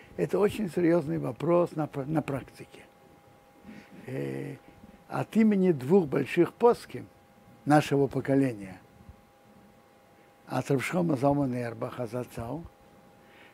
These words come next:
и от Рав Нисим Карелица, пусть он будет жив и здоров, говорят, приводят, что они оба считали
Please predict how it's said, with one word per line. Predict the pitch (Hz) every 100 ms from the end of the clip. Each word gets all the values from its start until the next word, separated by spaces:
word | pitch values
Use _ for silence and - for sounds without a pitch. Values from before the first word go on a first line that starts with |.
| -
и | 151
от | 139 147
Рав | 143
Нисим | 147 170 147 135
Карелица, | 135 131 131 123 - 123
пусть | - 120
он | 139
будет | 131 139 123
жив | 131 120
и | 127
здоров, | 110 131 135 151 - - - - -
говорят, | 143 131 117 117 156 - - - - - - - _ _ -
приводят, | 160 139 131 110 170 - - - - - _ - -
что | - 143
они | 143 180
оба | 208 170 170
считали | - 131 - 240 208 -